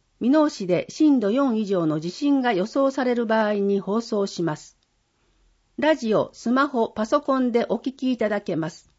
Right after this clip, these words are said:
ラジオで聞く。ラジオの周波数をエフエム八十一点六に合わせてください。スマホ、パソコンで聞く。スマホはキューアールコードから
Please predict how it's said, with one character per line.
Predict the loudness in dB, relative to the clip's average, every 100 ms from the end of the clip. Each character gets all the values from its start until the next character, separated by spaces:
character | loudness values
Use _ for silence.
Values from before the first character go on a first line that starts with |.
| _ _ _ _ _ _ _
ラ | 0 0
ジ | 2 -2
オ | -2
で | -4
聞 | -6 -12
く。 | -6 -6 -8 _ _ _ _
ラ | -2 0
ジ | 2
オ | 2 2
の | -2
周 | -2 -2
波 | -2 -6
数 | -4 -2
を | -2 -4 -6 _ _
エ | -2
フ | 0 0
エ | 2
ム | 0 -2
八 | -8 -2 -2
十 | 0 -2 -2
一 | -4
点 | -4 0 0
六 | 0 0
に | 0 2
合 | 2
わ | 0
せ | -4
て | -8
く | -8
だ | -8 -8
さ | -8
い。 | -12 -12 _ _ _ _ _ _ _ _
ス | -8 2
マ | 2 4
ホ、 | 2
パ | 0 -2
ソ | -2
コ | -2 -2
ン | 0
で | -2
聞 | -4 -10
く。 | -6 -8 -10 _ _ _ _ _ _
ス | -4
マ | -2 0
ホ | 2
は | 0 -2
キ | -4 -2
ュ | 0
ー | 0
ア | 0
ー |
ル | -2
コ | -2 -2
ー |
ド | -2
か | -6 -8
ら | -8